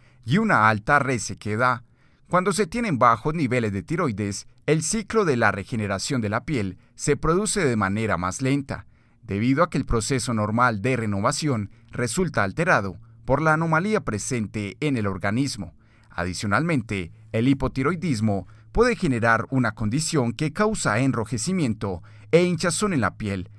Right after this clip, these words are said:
la cual es conocida como misedema, condición que debe ser tratada inmediatamente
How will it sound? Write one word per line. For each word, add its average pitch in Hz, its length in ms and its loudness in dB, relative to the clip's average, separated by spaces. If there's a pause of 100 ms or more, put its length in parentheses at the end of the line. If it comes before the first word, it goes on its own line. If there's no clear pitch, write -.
la 95 180 0
cual 135 260 4
es 127 100 -2
conocida 135 640 0
como 202 420 2
misedema, 107 720 -2 (240)
condición 113 580 0
que 190 160 -2
debe 117 180 0
ser 107 200 -4
tratada 135 560 2
inmediatamente 107 960 -2